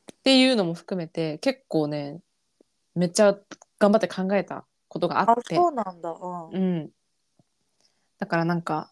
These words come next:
Speaker 1: 改めてその時の記憶、その時のノートとか見ながら今話してたけど、
Speaker 2: え、
Speaker 1: なんか、
Speaker 2: <laughs> ありがとう。
Speaker 1: そう、<laughs> そうそうそう、思い出しましたという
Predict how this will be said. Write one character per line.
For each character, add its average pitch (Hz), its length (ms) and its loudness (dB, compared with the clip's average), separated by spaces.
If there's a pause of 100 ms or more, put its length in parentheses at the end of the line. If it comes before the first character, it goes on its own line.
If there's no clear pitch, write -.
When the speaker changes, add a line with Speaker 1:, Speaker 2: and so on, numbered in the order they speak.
(160)
Speaker 1:
改 196 300 4
め 190 100 2
て 185 100 -8
そ - 120 -4
の 190 100 0
時 190 220 -2
の 156 120 -4
記 - 160 -2
憶、 156 320 -2
そ 185 100 -2
の 185 80 4
時 185 180 2
の 156 80 0
ノ 185 140 6
ー - 80 4
ト 156 60 -4
と 151 100 -6
か 151 80 -8
見 160 120 -2
な 165 100 -2
が 151 120 -6
ら 151 60 -6
今 151 140 -6
話 165 300 -6
し - 20 -8
て - 60 -20
た 185 100 -12
け 175 100 -14
ど、 170 200 -10 (280)
Speaker 2:
え、 240 120 6
Speaker 1:
な 294 100 4
ん - 40 -6
か、 - 160 -2
Speaker 2:
<laughs> - 0 -
あ 302 220 0
り 262 80 -12
が 240 80 -6
と 233 80 4
う。 262 40 4
Speaker 1:
そ 220 180 2
う、 - 40 -4 (220)
<laughs> 381 340 0
そ - 200 4
う 185 40 2
そ 185 120 -2
う 175 40 -6
そ 180 120 -6
う、 165 40 -6
思 175 200 -2
い 170 60 -2
出 170 100 -4
し 190 140 -6
ま 196 100 -2
し 202 100 -4
た 220 100 -2
と 185 100 -4
い 151 100 -6
う 147 120 -18